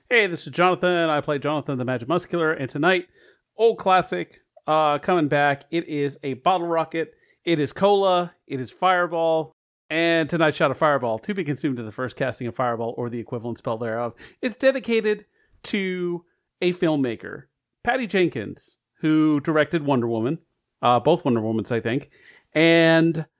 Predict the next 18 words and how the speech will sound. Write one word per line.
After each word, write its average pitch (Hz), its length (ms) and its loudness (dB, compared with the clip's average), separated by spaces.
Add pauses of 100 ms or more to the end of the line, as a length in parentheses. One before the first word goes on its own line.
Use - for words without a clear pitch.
(380)
she, 214 680 -4
along 170 400 4
with 156 140 0
a 135 100 -2
bunch 190 240 0
of 170 60 -6
other 160 140 2
filmmakers, 135 640 -2 (220)
their 135 140 -4
projects 160 420 0
got 139 160 -2
announced 120 340 -4
by 110 100 -4
Disney, 156 540 2 (260)
and 123 180 0
she 190 260 -6
is 160 180 -2
helming 135 640 2